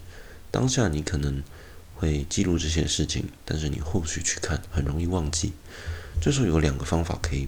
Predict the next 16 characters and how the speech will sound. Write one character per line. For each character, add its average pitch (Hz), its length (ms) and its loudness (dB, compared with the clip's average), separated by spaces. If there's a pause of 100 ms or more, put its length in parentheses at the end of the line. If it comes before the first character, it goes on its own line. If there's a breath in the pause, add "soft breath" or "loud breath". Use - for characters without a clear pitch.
补 - 180 0
正， - 200 2 (840 loud breath)
一 - 60 -2
个 120 80 8
方 123 200 2
法 107 140 0
是 76 300 4 (440 loud breath)
你 80 100 0
特 110 240 2
别 73 160 2
去 78 160 -2
标 85 240 4
记， - 260 0 (560 loud breath)
比 - 100 -2
方 104 140 2
说， 120 280 4